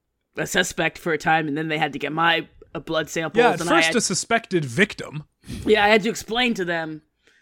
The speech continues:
Speaker 1: you know, I, well, I needed the Coke, and, uh, and I, you know, something I said to them, and something I, you know,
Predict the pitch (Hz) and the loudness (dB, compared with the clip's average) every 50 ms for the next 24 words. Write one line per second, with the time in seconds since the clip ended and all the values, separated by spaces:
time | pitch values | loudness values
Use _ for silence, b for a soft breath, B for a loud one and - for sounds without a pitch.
0 | _ - 170 202 202 190 160 156 160 156 151 147 - 180 180 165 156 151 156 170 | _ -4 0 2 2 2 2 0 0 0 0 0 -2 -2 -4 -2 -2 -4 -4 -4
1 | 165 156 151 147 131 - 151 151 147 147 147 147 - 139 131 131 131 127 117 - | -6 -6 -6 -10 -10 -8 -6 -4 -4 -4 -4 -4 -6 -12 -10 -10 -12 -14 -14 -16
2 | _ _ _ _ _ _ _ _ _ - - - 151 151 147 139 131 127 123 117 | _ _ _ _ _ _ _ _ _ -10 -4 -2 0 2 2 2 0 -2 -6 -10
3 | 117 - - _ _ _ _ _ b b b b b b b b b 254 277 294 | -12 -16 -20 _ _ _ _ _ b b b b b b b b b 4 4 4
4 | 294 285 294 311 302 302 294 277 262 226 - _ _ _ _ _ _ _ _ _ | 2 2 0 2 4 4 4 4 2 0 -6 _ _ _ _ _ _ _ _ _
5 | _ _ _ - - 269 269 240 247 226 214 202 180 - 202 196 202 - 233 202 | _ _ _ -2 0 2 4 4 6 6 6 6 4 2 0 0 2 2 4 6
6 | 220 233 240 208 160 - - 214 208 190 202 190 175 165 151 - - _ _ _ | 6 6 6 6 2 2 2 2 2 4 2 4 4 2 2 0 -4 _ _ _
7 | _ - 196 196 190 175 160 151 151 143 - | _ -2 0 0 2 2 2 2 2 -2 -4